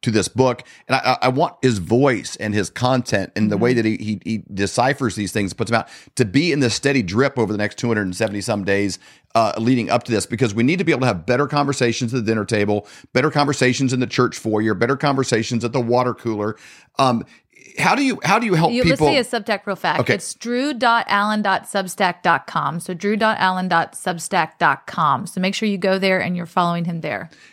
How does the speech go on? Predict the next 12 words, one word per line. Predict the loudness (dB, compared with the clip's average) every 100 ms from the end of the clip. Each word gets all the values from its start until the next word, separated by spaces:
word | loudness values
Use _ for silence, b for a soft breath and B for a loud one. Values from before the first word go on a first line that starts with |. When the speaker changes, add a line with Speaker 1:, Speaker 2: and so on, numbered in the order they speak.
| b -2
Speaker 1:
How | 0
do | 2
you | 2
help | 2 2
people, | 0 0 2 0 -2 -8
uh, | -10 -10 -20 _ _ _
in | 2 4
this | 4 2
situation? | -2 0 0 0 -4 -10 b b b b b _ _ -2
The, | 0 0
the | 0
left | 0 2 2 2 -4